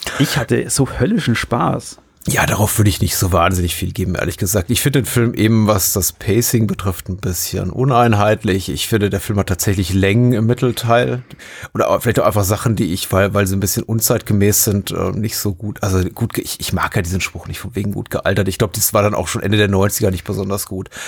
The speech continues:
Speaker 2: Aber mittlerweile ist diese Beziehung zwischen hier Elena und, äh, Alejandro, also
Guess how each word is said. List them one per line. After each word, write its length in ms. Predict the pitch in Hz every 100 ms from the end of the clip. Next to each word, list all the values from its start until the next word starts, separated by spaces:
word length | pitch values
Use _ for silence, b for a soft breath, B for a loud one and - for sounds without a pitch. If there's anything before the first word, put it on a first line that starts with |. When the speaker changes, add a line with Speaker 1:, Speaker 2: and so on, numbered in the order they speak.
| B -
Speaker 2:
Aber 120 | 107
mittlerweile 720 | 117 120 104 107 110 107 107
ist 420 | - - - -
diese 480 | 107 98 110 98 101 B B -
Beziehung 800 | 110 - 120 123 127 120 117 98 B B B -
zwischen 680 | 104 - 110 101 101 101
hier 460 | 101 95 101 101 -
Elena 640 | 107 120 110 104 104 107
und, 640 | - - 95 92 95 98 -
äh, 180 | 95 - -
Alejandro, 840 | 101 - - 117 123 110 104 110
also 480 | - 101 98 92